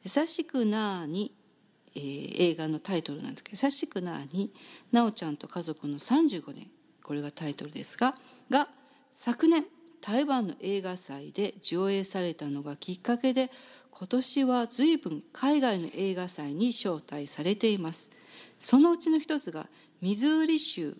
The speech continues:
コロンビアで開かれる、えー、トゥルーファルスフィルムフェストで、二月二十八日から三月三日まで、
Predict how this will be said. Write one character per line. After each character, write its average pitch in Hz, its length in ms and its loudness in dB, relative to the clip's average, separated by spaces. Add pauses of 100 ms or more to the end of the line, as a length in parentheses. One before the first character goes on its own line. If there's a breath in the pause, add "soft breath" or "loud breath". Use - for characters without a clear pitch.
(160)
コ 247 100 2
ロ 311 140 4
ン 302 80 6
ビ 196 160 0
ア 147 80 -6
で 139 120 -12
開 156 340 -4
か 139 180 -10
れ 139 300 -8
る、 220 300 2 (300 loud breath)
え 131 160 -2
ー、 131 40 -4 (100)
ト 262 100 6
ゥ - 20 8
ル 320 60 8
ー - 20 4 (120)
フ 311 120 -8 (160)
ァ 269 140 0
ル 196 60 -6
ス - 360 -16 (440 soft breath)
フ - 60 -4
ィ 269 140 6
ル 269 120 4
ム 247 140 4
フ - 80 -14
ェ 185 120 -8
ス - 140 -12
ト - 80 -20 (680)
で、 190 240 2
二 226 160 6
月 208 320 -2
二 185 160 -2
十 220 220 -2
八 - 340 -2
日 285 300 6
か 160 160 -8
ら 147 100 -10
三 277 260 4
月 226 300 2
三 180 160 -6
日 - 240 -4
ま 277 160 6
で、 170 200 -6